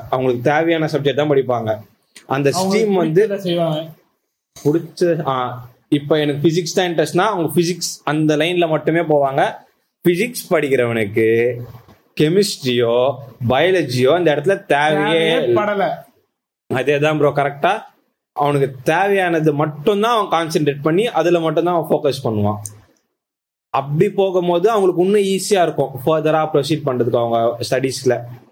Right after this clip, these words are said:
Speaker 1: தேவையில்லாததெல்லாம் டம்ப்
Speaker 2: நம்ம
Speaker 1: பண்ணிக்கிட்டு அவங்களுக்கு
Speaker 2: கவர்மெண்ட்டும் இப்போ அதை கொஞ்சம் consider பண்ணா நல்லா தான் இருக்கும்.
Speaker 1: Bro.
Speaker 2: டென்த்ல பப்ளிக்னு வைக்கிறத ஒரு ஃபிஃப்த்தோ சிக்ஸ்த்தோ அங்கேயே பப்ளிக்னு வச்சு, அதுக்கப்புறம் அவனுக்கு என்ன பிடிக்குதோ
Speaker 1: ப்ரோ,
Speaker 2: அந்த ஒரு இதுல மட்டுமே அவனை
Speaker 1: நீங்க
Speaker 2: கொண்டு போனா.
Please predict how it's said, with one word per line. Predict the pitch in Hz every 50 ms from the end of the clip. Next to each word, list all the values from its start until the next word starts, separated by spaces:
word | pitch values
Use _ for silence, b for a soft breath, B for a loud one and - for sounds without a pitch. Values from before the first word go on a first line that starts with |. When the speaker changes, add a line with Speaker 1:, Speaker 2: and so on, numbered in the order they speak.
| _ _ _ _ _ _ - - - -
Speaker 1:
தேவையில்லாததெல்லாம் | 156 147 156 160 160 156 156 156 147 143 147 147 156 156
டம்ப் | 147
Speaker 2:
நம்ம | 143 143 147 143
Speaker 1:
பண்ணிக்கிட்டு | 143 160 143 143 135 135 - -
அவங்களுக்கு | 127 - 240 254 262
Speaker 2:
கவர்மெண்ட்டும் | 254 254 240 247 254 254 254 240
இப்போ | 202 202 214
அதை | 208 202 196 185
கொஞ்சம் | 196 190 190 185 180
consider | 185 185 190 185 233 226 214
பண்ணா | 190 196 202 196
நல்லா | 190 180 180 180
தான் | 185 185
இருக்கும். | 180 175 165 170 151 156 151 - _
Speaker 1:
Bro. | 120 135 156 -
Speaker 2:
டென்த்ல | 202 220 254 233 302 294 269
பப்ளிக்னு | 226 240 214 202 233 233 226 247 247 233
வைக்கிறத | 208 190 214 202 190 196 208 220 220 - B B B B B _ _ -
ஒரு | 185 190 196 196 190 175 -
ஃபிஃப்த்தோ | 233 233 233 - - - 240 240
சிக்ஸ்த்தோ | 233 233 233 - - - - 233 226 233
அங்கேயே | 226 220 190 196 214 214 226 220 220
பப்ளிக்னு | 208 185 202 190 202
வச்சு, | 196 175 202 214
அதுக்கப்புறம் | 185 175 185 233 226 254 254 254 - 269 269 254
அவனுக்கு | 240 220 220 214 202 214 208
என்ன | 196 202 220 226
பிடிக்குதோ | 190 196 190 170 185 175 185 202
Speaker 1:
ப்ரோ, | 214 202
Speaker 2:
அந்த | 185 143 170 202 214 196
ஒரு | 185 190 202 226
இதுல | 254 254 233 254 262 254
மட்டுமே | 240 240 - 240 233 247 254
அவனை | 247 226 208 202 196 185 180
Speaker 1:
நீங்க | 160 151 160 160 156
Speaker 2:
கொண்டு | 151 190 180
போனா. | 180 175 180 185 196 180